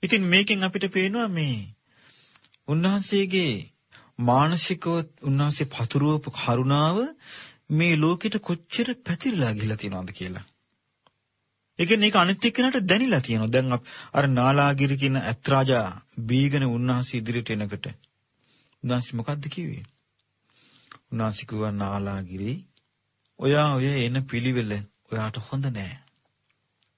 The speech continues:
ඔයාට හොඳ නෑ. ඔයා හිත පහදවා ගන්න.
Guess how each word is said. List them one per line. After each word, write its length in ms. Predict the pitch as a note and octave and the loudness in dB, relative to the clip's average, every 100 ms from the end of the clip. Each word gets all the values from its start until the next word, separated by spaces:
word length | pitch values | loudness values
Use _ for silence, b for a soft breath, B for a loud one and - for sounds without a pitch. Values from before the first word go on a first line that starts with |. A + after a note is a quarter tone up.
| _ _ _ _ _ _ - | _ _ _ _ _ _ 2
ඔයාට 280 | D#3 E3 | 2 2
හොඳ 240 | E3 F3 F3+ | 0 0 0
නෑ. 240 | E3 C#3 | 2 2
ඔයා 200 | B2 D#3 | 4 2
හිත 220 | E3 G3+ A#3+ | 2 -2 -2
පහදවා 560 | G3+ F3+ E3+ E3 D3 B2 | -2 -2 0 2 2 2
ගන්න. 300 | A2+ G#2 | -2 -4